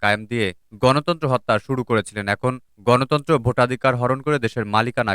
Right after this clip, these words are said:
কেড়ে নিয়েছে, জনগণের জীবন জীবিকা বিপন্ন করে তুলেছে। আজ মঙ্গলবার সন্ধ্যায় ময়মনসিংহ রেল স্টেশন চত্বরে চার ফেব্রুয়ারি সমাবেশ সফল করতে এক পথসভায় তিনি এসব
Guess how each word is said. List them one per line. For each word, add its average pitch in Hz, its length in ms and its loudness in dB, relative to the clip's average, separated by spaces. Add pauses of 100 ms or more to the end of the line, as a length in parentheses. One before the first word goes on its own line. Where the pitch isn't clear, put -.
কেড়ে 101 240 -2
নিয়েছে, 92 280 -6 (340)
জনগণের 151 480 4
জীবন 160 240 4 (160)
জীবিকা 143 300 4 (120)
বিপন্ন 160 320 0 (100)
করে 113 180 2
তুলেছে। 107 320 -2 (300)
আজ 104 80 -4 (120)
মঙ্গলবার 123 500 0
সন্ধ্যায় 127 380 -2
ময়মনসিংহ 135 480 -4
রেল 123 220 -2 (100)
স্টেশন 139 440 -6
চত্বরে 107 360 0 (240)
চার 113 200 2
ফেব্রুয়ারি 127 440 -2
সমাবেশ 127 380 -4
সফল 139 300 -6
করতে 156 280 -6
এক 110 60 -2 (140)
পথসভায় 123 520 -2
তিনি 104 200 -10
এসব - 160 -10